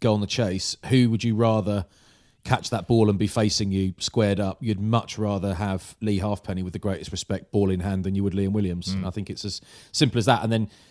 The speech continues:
Speaker 1: but what you often have is the great ball runner, the great, the better counter attacker is often a bit loose under the high ball, but Liam Williams is brilliant under the high ball.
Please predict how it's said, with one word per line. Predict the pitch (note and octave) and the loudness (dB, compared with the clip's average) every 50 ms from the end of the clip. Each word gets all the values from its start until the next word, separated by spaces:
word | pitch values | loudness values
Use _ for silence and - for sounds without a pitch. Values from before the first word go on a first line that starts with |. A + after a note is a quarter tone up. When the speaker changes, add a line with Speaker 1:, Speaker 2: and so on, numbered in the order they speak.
| _ - - | _ -4 -4
Speaker 1:
but | B2+ G2 | -2 2
what | C3+ C3 G#2+ | 2 2 4
you | B2+ B2 B2+ | 6 6 6
often | B2+ - - B2 G2 | 6 6 4 0 0
have | F2+ G#2+ G#2 F#2+ G#2 | 2 0 0 2 0
is | G2+ G2 F#2+ - - - - _ - | 0 0 -2 -4 -8 -10 -14 _ -8
the | A2+ | -2
great | - C#3 B2 A2 - - | 0 2 2 2 2 2
ball | A#2 A2+ A2+ G2 | 2 2 4 4
runner, | F#2+ F#2+ G2 | 4 2 0
the | F#2 | 0
great, | G2+ - A#2+ - - - | 2 4 4 4 4 0
the | G#2 | 2
better | - C3 A#2 G#2+ - | 6 6 6 6 4
counter | - A#2+ A#2 A2 - G2+ | 4 2 2 2 0 -2
attacker | F#2+ - - G2 - - G#2 G2+ | -2 -2 -2 -2 -2 0 0 2
is | G2 G#2+ | 4 4
often | A2+ G#2 - G#2+ G2 | 4 2 2 0 0
a | F#2 | 2
bit | - A2 E2 | 2 2 4
loose | G#2+ A2+ A#2 G#2+ - - | 6 8 8 8 6 4
under | G2+ F#2+ F#2+ | 0 0 0
the | E2+ G2 | 0 0
high | F#2 G#2 G2 G2 | 2 2 2 2
ball, | - A#2+ A2 G2+ F2+ | 4 4 4 4 2
but | G2 D2+ | 0 0
Liam | G2+ A#2+ A#2 G#2+ G2+ | 2 4 6 6 6
Williams | G#2 A2 G#2+ G#2 F#2+ F2+ | 6 4 4 4 2 0
is | G2+ - | -2 -4
brilliant | - _ B2 A#2+ A2+ G#2+ G2+ E2 | 0 _ 4 6 8 6 6 4
under | E2+ F#2+ F2 F2+ | 2 -2 -2 0
the | F#2+ E2+ | -2 0
high | F#2 F#2 | -2 -2
ball. | E2+ - F#2+ F2+ F2 | -2 -2 -4 -4 -4